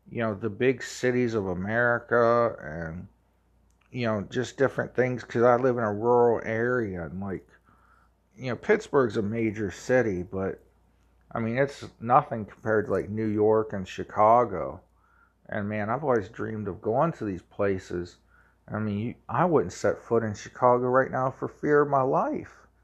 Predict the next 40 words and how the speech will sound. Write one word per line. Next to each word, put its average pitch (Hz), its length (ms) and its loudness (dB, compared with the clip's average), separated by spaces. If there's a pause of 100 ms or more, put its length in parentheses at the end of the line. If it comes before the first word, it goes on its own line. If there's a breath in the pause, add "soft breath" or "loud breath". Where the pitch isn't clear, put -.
(520)
I - 40 -10
wouldn't 127 240 2
set - 260 2
foot - 220 2
in 120 60 -6
San 139 320 -4
Francisco 135 680 -2
for 117 200 -2
fear 147 300 2
of 120 80 0
setting - 300 0
my 117 80 0
foot 151 280 2
in 107 160 -2
poop. - 460 2 (600 soft breath)
That's - 220 -2
another 123 260 0
story. 78 480 -8 (720)
So, 117 560 4 (100)
uh, - 220 -10
man, 123 360 -6
what, 160 180 -4 (160)
what, 135 220 -8 (160)
what 160 260 -4
y'all 190 180 4
doing? 123 460 -2
What's - 260 -4
the, 151 240 0 (500 soft breath)
talking 226 240 -2
to 165 60 2
the 131 100 6
government 113 680 2
out 110 200 -4
in - 60 -12
Chicago, 123 520 -4
what 107 200 -2
are 202 40 -4
you 208 100 -4
people 117 440 -6 (120)
doing 120 460 2